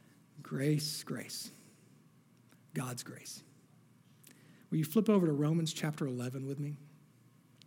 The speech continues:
We're gonna look at Romans eleven, five and six, and we're gonna look at Ephesians two, one through nine.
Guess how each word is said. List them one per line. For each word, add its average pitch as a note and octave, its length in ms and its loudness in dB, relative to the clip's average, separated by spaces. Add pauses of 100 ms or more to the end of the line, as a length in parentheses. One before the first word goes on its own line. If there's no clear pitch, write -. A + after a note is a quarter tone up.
(760)
We're G3+ 60 6
gonna G3 100 8
look F#3 140 6
at B2+ 100 2
Romans G#3+ 640 8 (160)
eleven, D3 540 6 (220)
five D3+ 280 0
and F3 80 4
six, C#3+ 380 0
and D3 80 0
we're C#3 80 -2
gonna C#3+ 100 0
look C#3+ 140 0
at C3 60 -2
Ephesians B2+ 800 2 (520)
two, C3 460 2 (100)
one C3+ 200 -6
through C3+ 160 -2
nine. A2+ 280 -6